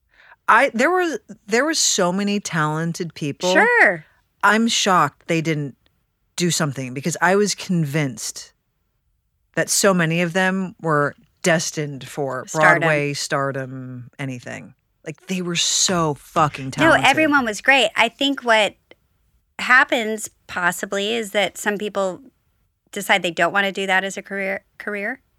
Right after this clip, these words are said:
Speaker 2: right?
Speaker 1: Or you get sidetracked 'cause you gotta pay the bills.
Speaker 2: Yeah, you get a job and it leads you in
Speaker 1: Yeah.
Speaker 2: another direction. Um,
Speaker 1: Yeah.
Speaker 2: maybe you tried really hard, it didn't work, and you give up.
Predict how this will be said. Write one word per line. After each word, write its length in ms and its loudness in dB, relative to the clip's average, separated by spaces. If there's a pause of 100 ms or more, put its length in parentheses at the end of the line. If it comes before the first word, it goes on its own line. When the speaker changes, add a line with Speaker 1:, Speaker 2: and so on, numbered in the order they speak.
(220)
Speaker 2:
right? 220 0
Speaker 1:
Or 120 -2
you 60 -2
get 140 -4
sidetracked 560 -4
'cause 80 -12
you 60 -14
gotta 140 -6
pay 120 -14
the 80 -14
bills. 640 -8
Speaker 2:
Yeah, 220 4
you 160 -4
get 120 0
a 60 0
job 500 4
and 100 -4
it 100 -10
leads 200 -6
you 60 -4
in 80 -2
Speaker 1:
Yeah. 120 -4
Speaker 2:
another 420 -4
direction. 840 0 (800)
Um, 160 0
Speaker 1:
Yeah. 60 -4
Speaker 2:
maybe 200 -4
you 120 -4
tried 380 2
really 180 -4
hard, 280 2
it 100 -6
didn't 180 -6
work, 320 -4
and 80 -6
you 60 -10
give 200 -8
up. 420 0